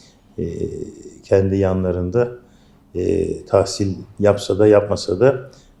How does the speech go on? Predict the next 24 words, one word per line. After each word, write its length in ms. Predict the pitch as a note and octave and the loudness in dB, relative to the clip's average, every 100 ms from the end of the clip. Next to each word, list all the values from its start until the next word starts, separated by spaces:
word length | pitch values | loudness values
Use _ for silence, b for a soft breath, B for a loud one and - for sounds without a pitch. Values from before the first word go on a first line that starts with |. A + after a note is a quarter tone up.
| - | -2
belli 240 | G2+ G2 | 0 2
bir, 240 | G2+ F#2+ G2 - - - | 0 -2 -4 -18 -20 -10
e, 60 | F2+ F#2 F2 E2+ F2 | -6 -4 -4 -6 -2
eğitimden 540 | G2+ F#2+ G2 G2 A#2+ | 0 0 -4 0 2
geçirirler. 680 | A2 F#2 - E2 F2+ C3+ - - b b b _ - | 2 -2 -6 -10 0 0 -2 -14 b b b _ -12
E, 360 | F#2 F2+ F2+ G2+ | -8 -4 -2 2
benim 260 | A#2+ A#2 | 4 4
de 60 | G#2+ | 2
o 60 | |
şekilde 460 | G2 G2+ - F#2 G2 | 0 -4 -6 -2 0
bir 280 | G#2+ G2+ - | 0 -2 -2
geçmişim 500 | G#2 F#2+ F#2 - G2+ | -2 -2 -8 -10 -4
olduğu 260 | F#2+ F#2+ | -4 -4
için 400 | G2+ D#2 D#2 D3+ D#3 B B B - | -6 -6 -6 -6 -8 B B B -2
askerlik 500 | A2 - A#2 A2 - | -2 4 2 2 -2
dönüşünde, 680 | F#2 - - F2+ B2 B2+ - - _ - | -4 -4 -10 0 2 2 -6 -20 _ -12
e, 40 | F2+ E2+ | -10 -8
mevcut 460 | E2+ G#2+ G2 G2 - | -2 0 0 -4 -4
babamın, 440 | G2+ G2 G2 G2 - b b b b _ - | -2 -2 -2 -4 -8 b b b b _ -10
e, 220 | F2 F2 | -8 -6
kurmuş 380 | - G#2 G#2 G#2 | -2 0 0 0
olduğu 320 | F#2 E2 F2+ | -2 -4 -6
iş 320 | G#2 - - | -4 -6 -8
düzeninde 680 | G2 F2 D#2+ E2+ G#2 C3 C3 | -6 -6 -8 -4 0 2 0